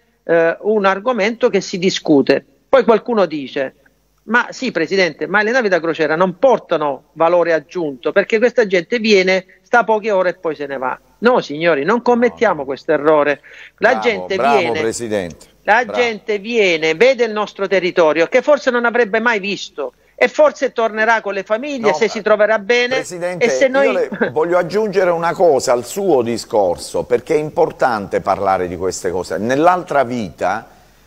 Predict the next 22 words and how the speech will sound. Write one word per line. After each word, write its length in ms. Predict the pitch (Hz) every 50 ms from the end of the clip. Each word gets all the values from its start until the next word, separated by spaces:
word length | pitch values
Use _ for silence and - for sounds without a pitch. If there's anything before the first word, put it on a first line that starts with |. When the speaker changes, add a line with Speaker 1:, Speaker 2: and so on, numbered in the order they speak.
| _ -
Speaker 2:
ho 180 | - 120 131
avuto 320 | 135 151 170 180 160 156 135
la 120 | 131 131
fortuna 500 | 117 123 143 135 - - 143 127 123 113
di 140 | 107 107 107
fare 280 | 82 117 110 107 107 101
diverse 540 | 95 107 98 110 110 95 - - - 92
crociere 680 | 80 90 85 85 82 - 87 85 80 78 73 76 73 73 - _ _ _ _ _ _ _ _
e 140 | - 151 -
quindi 400 | - 208 190 160 123 131 117 -
come 400 | - 185 202 190 170 151 135 120
crocerista 1040 | - 135 135 135 - 147 147 131 131 120 107 - - - - - 113 107 113 113
quando 400 | - - 143 160 180 175 160 147
arrivi 500 | 139 127 131 139 147 151 156 139 127 123
in 80 | 120 117
un 240 | 117 117 120 117 -
posto, 800 | - 127 107 90 80 - - - - - 90 87 95 110 123 - - _ _ _ _ _ _ _ _
eh, 640 | - - 120 117 117 113 110 107 101 78 - - 92 71 - - - - - -
insomma, 480 | - 123 - 143 139 127 113 - - - - - - - - - _ _
tu 140 | 226 240 226
lo 140 | 190 170 156
vivi 540 | 156 185 196 175 135 107 101 95 85 78